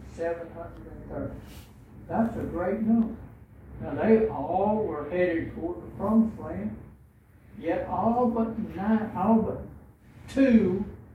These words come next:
were denied entrance to the land. Why happened there? Numbers twenty-six sixty-four,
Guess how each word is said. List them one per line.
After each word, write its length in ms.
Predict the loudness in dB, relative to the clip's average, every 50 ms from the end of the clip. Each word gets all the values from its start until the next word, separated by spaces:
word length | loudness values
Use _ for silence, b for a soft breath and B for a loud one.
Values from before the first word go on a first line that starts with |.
| -20 -20 -20 -20 -20 -20 -20 -20 -20 -12 -6
were 240 | -2 -2 0 -2 -2 -4
denied 800 | -6 -6 -4 0 2 2 2 2 2 -2 -2 -4 -4 -6 -6 -10 -14 -16 -18 -18 -16 -10 -6
entrance 480 | -2 -2 -2 -2 -4 -6 -8 -10 -10 -12
to 80 | -16
the 40 | -16
land. 420 | -14 -14 -14 -14 -14 -14 -16 -16 -16 -18 -20 -20 -20 -20 -20 _ _ _ _ -20 _ _ -20 _ _ _ -20 _ -20 -20 -20 -20 -20 _ -20 -20 _ _ -20 -20 -20 -20 -20 -20 -20 -16 -12
Why 340 | -10 -8 -6 -4 -4 -4 -6 -6
happened 380 | -6 -6 -6 -6 -4 -2 0 0
there? 280 | 2 2 0 0 -2 -4 -10 -12 -14 -16 -18 -20 -20 -20 -20 -20 -20 -20 -20 -20 -20 -20 -18 -10
Numbers 400 | -6 -4 -2 -2 -2 -2 -4 -4 -6 -8 -12 -10 -6
twenty-six 600 | -4 -4 -4 -4 -6 -8 -8 -6 -6 -6 -8 -10 -10
sixty-four, 640 | -10 -12 -12 -14 -20 _ -20 -20 -18 -18 -18 -18